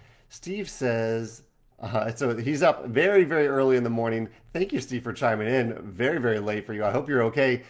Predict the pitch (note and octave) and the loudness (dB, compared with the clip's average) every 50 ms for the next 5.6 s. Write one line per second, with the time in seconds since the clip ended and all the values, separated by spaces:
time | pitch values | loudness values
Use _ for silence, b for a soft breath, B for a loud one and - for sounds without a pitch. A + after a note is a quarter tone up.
0 | B B B A2 A#2+ A#2+ B2 B2 A2 G#2+ - G#2+ G#2 G2+ G#2 G#2 G2+ G2 G2+ F#2+ | B B B -4 -4 -2 0 -2 -2 -2 -4 -8 -8 -8 -6 -6 -6 -4 -4 -2
1 | F#2+ F#2+ G#2+ C3 - b b b b b b b b b _ D#3+ F3 D#3+ - D#3+ | -2 -2 -4 -6 -8 b b b b b b b b b _ -8 -8 -6 -2 -2
2 | C#3 C3 B2+ B2+ B2+ B2+ B2+ - b b b b b b b - A#2+ A#2 A#2 B2+ | 0 0 2 0 0 -2 -4 -6 b b b b b b b -2 0 0 0 0
3 | B2 C#3 D3+ D3 G#3+ A3 G#3 F#3 E3 D#3+ D#3 - - G#2 A2 G#2 G2+ - - B2 | -2 -2 -2 0 2 4 6 6 6 6 2 0 0 0 0 -2 -2 -4 -6 -8
4 | A2+ A2+ A#2 A#2 A2+ A#2 A2 - - b b b b _ - - G#3+ A#3 A#3+ G#3 | -6 -4 -2 -2 -2 -2 -4 -8 -16 b b b b _ 0 2 2 2 2 -2
5 | - - D#3 C#3+ - C#3 A#2 A2 A2 A2+ G#2 - | 0 0 0 0 0 -2 0 0 0 0 -2 -6